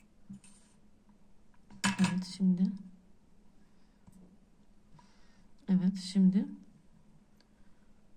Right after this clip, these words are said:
şu baloncuklarımıza geçiyoruz. Arada bir boşluk bırakmıştık. O boşluğa değil,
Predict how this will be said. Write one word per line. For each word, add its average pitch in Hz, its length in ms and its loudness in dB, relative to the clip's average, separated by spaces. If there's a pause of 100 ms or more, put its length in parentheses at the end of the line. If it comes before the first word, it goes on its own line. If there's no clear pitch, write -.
(120)
şu 190 180 -6
baloncuklarımıza 170 800 -8
geçiyoruz. 170 920 -12 (1600)
Arada 185 480 4
bir 190 260 4
boşluk - 440 -8
bırakmıştık. 165 640 -8
O 185 100 0
boşluğa - 500 -8
değil, 196 280 2